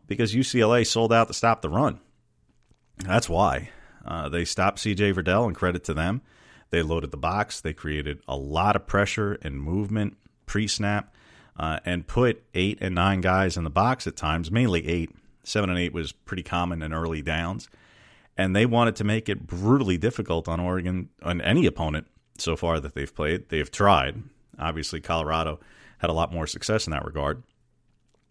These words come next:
But they have tried, and they did so against Cal. Now, granted, Cal didn't have a lot of time heading into that game. Neither team did.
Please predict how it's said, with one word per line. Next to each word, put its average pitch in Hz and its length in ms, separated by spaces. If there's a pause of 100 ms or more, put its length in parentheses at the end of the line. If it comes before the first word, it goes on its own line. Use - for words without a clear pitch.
(120)
But 107 140
they 113 100
have 110 120
tried, 104 340
and 90 100
they 87 80
did 95 200
so 104 180
against 98 260
Cal. 98 320
Now, 92 140
granted, 92 400
Cal 90 220
didn't 90 160
have 92 120
a 85 40
lot 87 120
of 82 80
time 87 240
heading 85 200
into 82 180
that 82 200
game. 87 360
Neither 90 180
team 76 240
did. 73 240